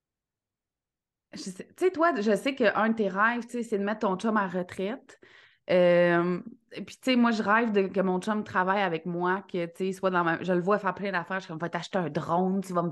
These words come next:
filmer, on va pouvoir faire des reels, ça va être malade », puis comme...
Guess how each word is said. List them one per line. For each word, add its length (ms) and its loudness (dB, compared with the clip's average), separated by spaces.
filmer, 480 -2
on 40 0
va 60 2
pouvoir 220 -6
faire 100 -6
des 140 -6
reels, 200 0
ça 40 -8
va 80 -6
être 100 -12
malade », 580 0
puis 200 -4
comme... 300 4